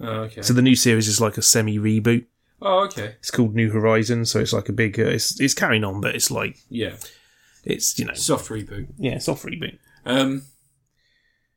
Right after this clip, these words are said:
Speaker 2: But, you know.
Speaker 1: There's one episode of The Orville that I did watch, and it was the one where they have to go on board the, their version of the Klingon ship, disguised.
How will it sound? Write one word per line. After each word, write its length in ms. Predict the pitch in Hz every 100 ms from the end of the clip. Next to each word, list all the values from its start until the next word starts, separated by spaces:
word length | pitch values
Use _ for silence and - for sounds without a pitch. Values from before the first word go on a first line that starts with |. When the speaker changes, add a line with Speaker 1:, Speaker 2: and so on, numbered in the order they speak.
| _ _ _ _ _ _
Speaker 2:
But, 100 | -
you 60 | 139
know. 140 | 123 127 - _ _ _
Speaker 1:
There's 180 | 139 139
one 120 | 190
episode 280 | 190 - 156
of 80 | 135
The 100 | 127
Orville 400 | 123 120 117 113
that 100 | 107
I 80 | 107
did 200 | 110 107
watch, 540 | 104 98 92 - - -
and 140 | 110 110
it 100 | 107
was 160 | 113
the 100 | 127
one 280 | 120 127 123
where 480 | 117 113 113 110 -
they 240 | 113 110
have 200 | 113 113
to 100 | -
go 220 | 113 117 117
on 160 | 113
board 480 | 113 113 107 107 101 - _ _ _ _ _ _ _
the, 280 | 117 110 110
their 240 | 117 120 113
version 380 | 113 107 110
of 80 | 104
the 40 | -
Klingon 340 | 113 104 98
ship, 480 | 98 - 95 - _
disguised. 800 | 101 - 113 107 117 127 -